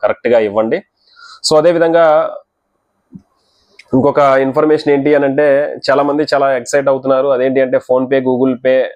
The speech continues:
ఆ, పేమెంట్ ప్రాసెసర్గా మనకి యాడ్ అవుతున్నాయని. ఆ PhonePe, Google Pay అనేది మన దగ్గర నుంచి,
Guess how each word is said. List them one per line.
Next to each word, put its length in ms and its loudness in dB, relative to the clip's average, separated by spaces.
ఆ, 240 2
పేమెంట్ 420 -2
ప్రాసెసర్గా 460 0
మనకి 200 -2
యాడ్ 140 2
అవుతున్నాయని. 580 -2
ఆ 80 0
PhonePe, 420 0
Google 320 -2
Pay 120 2
అనేది 340 0
మన 160 0
దగ్గర 260 -2
నుంచి, 460 -2